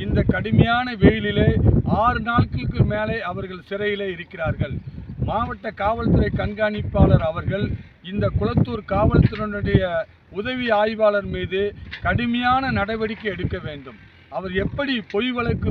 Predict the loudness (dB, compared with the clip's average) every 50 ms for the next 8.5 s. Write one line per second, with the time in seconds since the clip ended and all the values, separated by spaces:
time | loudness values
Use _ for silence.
0 | 0 0 -2 0 0 0 0 0 2 2 2 4 4 4 6 6 6 6 6 4
1 | -2 -4 -4 -4 -6 -8 -12 -18 -14 -10 -10 -8 -2 2 4 4 4 2 0 -6
2 | -4 0 0 2 2 0 2 2 2 2 2 0 0 2 2 2 2 2 0 0
3 | 0 0 0 -2 -2 0 2 4 4 4 4 2 0 -2 -4 -6 -10 -14 -12 -6
4 | -4 -2 -2 0 0 0 -2 -2 -2 -4 -2 -2 -4 -6 -6 -8 -12 -8 -6 -4
5 | 0 0 0 0 2 4 4 4 4 4 2 2 2 4 4 4 4 4 4 4
6 | 2 2 2 -2 -4 2 4 6 6 8 6 8 8 8 8 8 6 6 4 2
7 | 0 -4 -4 -4 -4 -6 -6 -6 -6 -6 -4 -4 -4 -2 0 0 2 0 0 0
8 | 0 -2 -2 0 0 0 0 -2 -4 -2